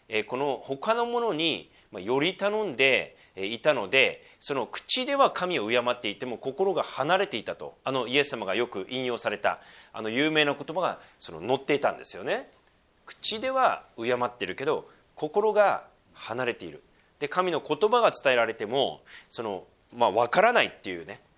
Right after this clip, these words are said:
まあ、そういう、えー、状況が、あ、あったわけなんです。で、続けてですね、えー、この三十章から、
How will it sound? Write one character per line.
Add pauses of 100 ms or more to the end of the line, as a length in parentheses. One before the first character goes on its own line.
(180)
ま
あ、
そ
う
い
う、 (320)
え
ー、
状
況
が、
あ、
あ
っ
た
わ
け
な
ん
で
す。 (1800)
で、
続
け
て
で
す
ね、 (280)
え
ー、
こ
の (180)
三
十
章
か
ら、